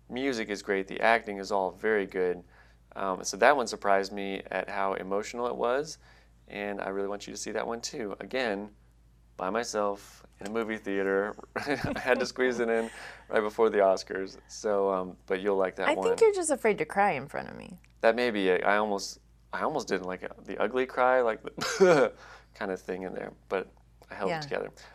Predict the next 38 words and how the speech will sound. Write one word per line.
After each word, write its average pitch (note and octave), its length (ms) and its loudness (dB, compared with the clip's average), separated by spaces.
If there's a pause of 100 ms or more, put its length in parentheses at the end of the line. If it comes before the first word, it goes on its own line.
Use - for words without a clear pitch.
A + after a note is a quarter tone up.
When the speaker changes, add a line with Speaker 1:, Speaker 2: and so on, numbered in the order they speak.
Speaker 1:
Okay, C#3+ 340 4
you're C3 120 0
number A#2 200 0
three. - 300 -8 (520)
Speaker 2:
My F#3 140 2
number F3 160 4
three F3 200 0
is C#3+ 100 -2
Monster C#3+ 360 -4
Calls. - 540 -4 (160)
Speaker 1:
<gasps> - 160 -10
Oh, C3+ 420 -2
a - 20 -8
little A#2 200 -8
higher D3+ 300 -6
on A2 140 -6
your - 120 -6
Speaker 2:
Yes. C#3+ 380 -4
Speaker 1:
list. - 20 -6
Nice. - 540 -6 (220)
Speaker 2:
And D#3 420 0 (140)
that E3 140 12
was F3 140 4
one E3+ 200 0
I D3 260 0 (640)
thought D#3 260 8
the D#3 80 0
preview D3+ 500 0
was C#3+ 160 -2
super D#3 280 -2
weird C#3 420 0
and D3 120 -2
I C#3+ 100 -4
didn't D3 200 -2
wanna C3+ 160 -6
see C#3 260 -2
it. C3+ 240 -4
Speaker 1:
Yes. - 460 -12